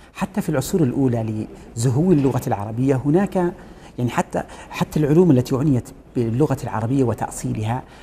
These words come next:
ما قامت إلا لوجود خطر داهم على اللغة. هذا يعني مهم جدًا ألا،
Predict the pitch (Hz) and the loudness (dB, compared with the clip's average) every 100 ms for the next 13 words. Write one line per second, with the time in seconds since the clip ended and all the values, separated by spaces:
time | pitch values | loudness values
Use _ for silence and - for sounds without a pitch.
0 | - 160 233 - 208 202 190 - 185 175 | -6 0 0 0 0 0 -2 -6 -4 -2
1 | 156 143 143 208 147 - 190 156 131 165 | 0 0 2 0 0 -2 -2 2 4 2
2 | 156 135 107 110 127 82 - - - - | 2 2 0 0 -2 -4 -10 -20 -20 -20
3 | - - 135 131 131 131 156 190 180 139 | -8 0 2 4 2 4 4 4 4 0
4 | 131 - - - 156 196 190 | -2 -6 -20 -10 -4 0 0